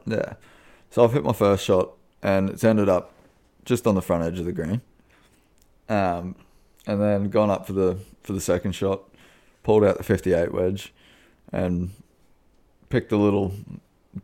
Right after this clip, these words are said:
dead spot on the green that I wanted to land my ball at,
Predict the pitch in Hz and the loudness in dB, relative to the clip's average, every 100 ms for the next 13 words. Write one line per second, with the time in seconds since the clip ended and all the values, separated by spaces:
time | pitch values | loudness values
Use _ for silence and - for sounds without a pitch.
0 | - 190 196 - - - - _ _ - | -2 0 0 0 0 0 -10 _ _ -4
1 | 107 104 104 107 117 113 - - 98 - | -2 2 2 2 0 -4 -10 -4 -4 -4
2 | 101 101 98 98 101 98 95 95 101 107 | 0 2 2 2 0 2 2 4 6 4
3 | 107 | 2